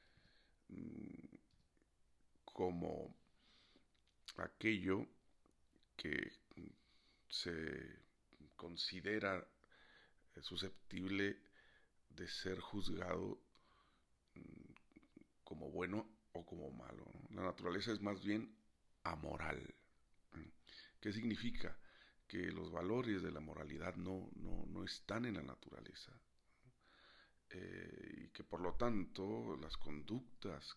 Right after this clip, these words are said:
que encontramos en la naturaleza no son, eh, conductas morales.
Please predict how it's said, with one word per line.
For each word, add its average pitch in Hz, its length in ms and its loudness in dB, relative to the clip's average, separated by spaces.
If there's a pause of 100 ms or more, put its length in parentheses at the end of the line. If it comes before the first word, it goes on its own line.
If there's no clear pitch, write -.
que - 140 -12
encontramos 82 680 -2
en 95 100 -2
la 76 60 0
naturaleza 69 720 -4 (640)
no 90 200 -4
son, 87 460 -2 (720)
eh, 64 240 -8 (680)
conductas 78 460 -4
morales. 62 480 -6